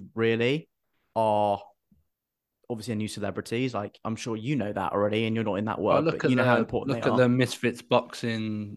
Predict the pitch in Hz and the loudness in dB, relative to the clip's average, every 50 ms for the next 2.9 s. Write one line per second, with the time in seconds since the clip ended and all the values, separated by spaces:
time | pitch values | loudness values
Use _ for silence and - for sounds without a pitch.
0 | - - 160 139 - 147 123 - - - - - - 165 170 - - - 113 127 | -2 -2 0 2 4 2 2 0 -4 -16 -8 0 4 6 8 8 8 8 6 6
1 | 131 123 113 113 113 113 104 104 117 113 110 107 104 98 - 117 107 101 98 95 | 4 4 4 4 2 0 2 4 4 6 6 4 2 0 0 0 2 2 0 -2
2 | 92 - _ _ - 110 107 143 143 131 120 - 117 110 - 113 110 110 | -4 -8 _ _ -12 -6 0 2 2 2 2 0 0 0 0 0 0 -4